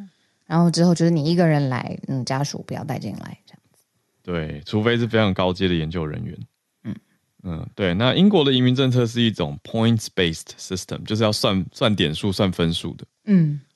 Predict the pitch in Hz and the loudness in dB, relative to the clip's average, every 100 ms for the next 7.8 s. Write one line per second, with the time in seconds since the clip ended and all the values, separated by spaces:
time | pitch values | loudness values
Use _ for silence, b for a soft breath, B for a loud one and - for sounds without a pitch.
0 | _ 92 85 82 95 104 _ - 135 98 | _ -6 -4 -2 -2 -2 _ 0 4 4
1 | 82 104 101 95 - 110 90 - 53 50 | 4 2 0 -2 0 2 2 -2 -4 -6
2 | _ _ _ _ - 101 104 110 87 82 | _ _ _ _ -4 0 0 0 0 0
3 | 76 76 85 _ _ - 101 117 101 78 | -2 -4 -12 _ _ -8 -4 0 0 -2
4 | b b 107 120 143 104 92 92 87 80 | b b 2 4 4 4 2 0 -2 -6
5 | 101 - 82 67 98 92 82 82 80 104 | -8 -10 -8 -2 -2 0 2 0 0 2
6 | 104 107 110 92 90 85 85 90 - 87 | 2 2 -2 0 0 0 0 -4 -6 -8
7 | - 85 - 92 85 - - | -8 -12 -8 -6 -6 -10 -14